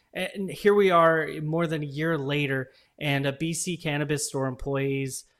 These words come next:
uh, are still excluded from that federal provincial temporary pandemic pay program.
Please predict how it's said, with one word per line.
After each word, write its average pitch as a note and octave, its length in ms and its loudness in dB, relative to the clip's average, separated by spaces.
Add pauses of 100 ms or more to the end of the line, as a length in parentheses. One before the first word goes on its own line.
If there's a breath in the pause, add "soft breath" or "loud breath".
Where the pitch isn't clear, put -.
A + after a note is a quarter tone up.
(120)
uh, - 60 -12
are C3 800 0
still F3+ 420 0
excluded D#3+ 840 -2
from C3 260 -4
that B2+ 200 -2
federal C#3 300 -2
provincial C3 520 -6
temporary B2+ 500 -4
pandemic B2 540 -8
pay A#2+ 200 -14
program. A#2 560 -8